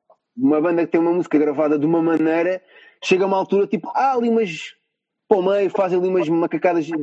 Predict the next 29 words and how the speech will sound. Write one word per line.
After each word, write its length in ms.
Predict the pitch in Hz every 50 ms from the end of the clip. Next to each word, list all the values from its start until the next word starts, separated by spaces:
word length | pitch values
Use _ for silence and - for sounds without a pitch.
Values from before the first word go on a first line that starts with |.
| 139
digamos 300 | 123 151 151 175 165 156
assim, 160 | 160 147 170 156
vá, 140 | 160 156
diferentes, 600 | 143 151 139 - - 135 151 156 160 156 - -
de 60 | 120 151
modo 200 | 160 156 151 156
a, 60 | 139
tipo, 200 | - 160 - 139
epá, 340 | 139 - - - 160 - - - - - - - - _ - -
eu, 120 | - 196 - - - - 262
eu 120 | 226 -
pessoalmente 380 | - - 226 214 220 220 214 -
já 80 | 214
vi 120 | 196 214 196
bandas 280 | 185 202 202 190 170
a 80 | 196 190
fazer 300 | - 185 175 160 180 165
isso 180 | 180 160 -
e 40 | 185
acho 180 | 190 180 - 196
interessante 400 | 165 190 170 - - 190 185 -
que 80 | -
é, 40 | 196
tipo, 400 | 175 196 185 - - 185 190 185 180 - - - - - _ _ _ _ _ _ _ _
pá, 160 | - 233 180
não 240 | 165 175 180 196 208
é 60 | 208
a 20 | 208
música 300 | 214 214 - - 208